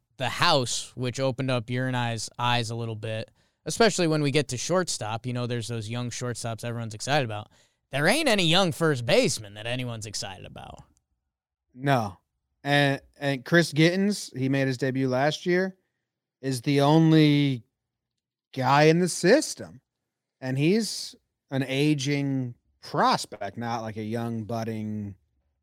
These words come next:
Speaker 2: hasn't reached his potential kid. Uh, they have Andujar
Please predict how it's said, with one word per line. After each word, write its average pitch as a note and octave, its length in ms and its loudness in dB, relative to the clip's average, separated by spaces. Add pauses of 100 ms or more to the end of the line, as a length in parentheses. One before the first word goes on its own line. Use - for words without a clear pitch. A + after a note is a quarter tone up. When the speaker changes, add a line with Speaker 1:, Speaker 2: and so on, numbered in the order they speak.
(800)
Speaker 2:
hasn't A2+ 360 -6
reached A2+ 240 -6
his G#2+ 120 -10
potential G#2+ 1300 -2 (1200)
kid. A2 340 0 (480)
Uh, G#2+ 300 -2
they B2 120 2
have D#3+ 140 8
Andujar E3 600 6